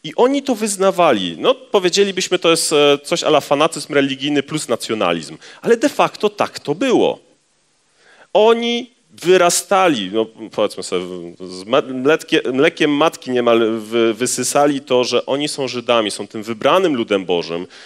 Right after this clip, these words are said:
i to wszystkie błogosławieństwa są im dane, a nie innym. I zobaczcie, że oni patrzyli, jak sobie przejrzymy inne historie z Biblii,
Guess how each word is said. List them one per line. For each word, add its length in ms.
i 140
to 140
wszystkie 340
błogosławieństwa 600
są 220
im 240
dane, 440
a 120
nie 140
innym. 500
I 60
zobaczcie, 520
że 220
oni 400
patrzyli, 640
jak 200
sobie 240
przejrzymy 640
inne 540
historie 480
z 60
Biblii, 440